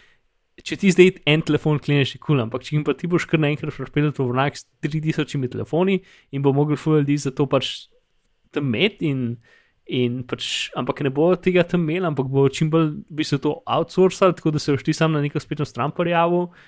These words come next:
ne, in tako naprej, bo pač to skozi bolj odprto ratalo, no. Um, to se mi zdi tak v redu argument, pač zakaj je to super slaba ideja. Um,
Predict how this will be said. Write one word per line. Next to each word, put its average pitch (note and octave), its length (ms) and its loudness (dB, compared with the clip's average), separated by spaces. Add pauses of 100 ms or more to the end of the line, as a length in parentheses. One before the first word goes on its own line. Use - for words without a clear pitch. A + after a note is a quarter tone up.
(120)
ne, C3 260 0 (340)
in C#3 60 -8
tako - 160 -4
naprej, D3 460 0
bo D#3 160 -10
pač - 300 -6
to D#3+ 140 0
skozi - 320 0
bolj D#3 240 6 (340)
odprto C#3+ 460 0
ratalo, A2 340 -6
no. A#2 200 -8 (560)
Um, A#2+ 480 0 (560)
to D3+ 160 2
se D3+ 140 0
mi C#3 80 2
zdi C#3 140 4
tak C3 220 0
v C3 80 2
redu B2+ 240 4 (300)
argument, A#2 500 -2 (120)
pač C3+ 180 -18
zakaj A#2+ 280 -2
je A#2 60 -2
to A2 100 -2
super A#2 340 -2
slaba A2+ 300 -4
ideja. - 220 -10 (840)
Um, A#2+ 360 -4